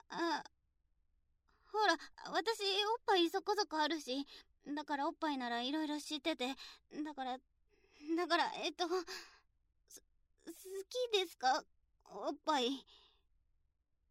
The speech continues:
好きなんですか？あ、そうなんですね。私もです。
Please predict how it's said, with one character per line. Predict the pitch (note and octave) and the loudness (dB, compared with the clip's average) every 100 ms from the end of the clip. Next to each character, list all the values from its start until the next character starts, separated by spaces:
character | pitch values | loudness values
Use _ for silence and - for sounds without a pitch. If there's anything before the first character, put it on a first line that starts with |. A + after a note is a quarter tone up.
| _ _ - | _ _ -14
好 | |
き | G#4 - C#5+ C5+ - - A#4 | -12 -2 0 0 -2 -2 4
な | G4+ | 6
ん | F#4 | 6
で | - | 2
す | |
か？ | - A4+ | 2 2
あ、 | C5+ - - _ _ - - | 2 -4 -14 _ _ -20 -14
そ | F4+ F4+ G4+ F#4+ A#4+ A#4 | -12 -8 -8 0 4 6
う | A#4 | 8
な | G#4 | 8
ん | |
で | E4+ | 6
す | E4+ | 2
ね。 | E4 F#4+ - - | 4 4 2 2
私 | |
も | A4 C5+ C#5+ D5 A4+ | 4 4 4 4 6
で | G4+ | 6
す。 | G4 - - | 4 2 -10